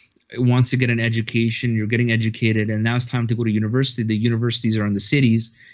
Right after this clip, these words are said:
You can't go now to a university, an Islamic university. You have to go outside of the university.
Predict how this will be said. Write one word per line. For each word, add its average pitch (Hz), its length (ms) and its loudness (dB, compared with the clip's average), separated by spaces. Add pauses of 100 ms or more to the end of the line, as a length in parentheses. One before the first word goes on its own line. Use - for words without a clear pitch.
You 120 140 0
can't 120 340 2
go 117 160 2
now 113 200 2
to 117 160 -4
a 107 40 0
university, 107 640 0
an 104 80 0
Islamic 107 400 -4
university. 113 520 0
You 110 120 2
have 120 160 -2
to 120 60 -2
go 110 180 0
outside 110 460 -2
of 98 80 -4
the 98 80 -4
university. 87 580 -6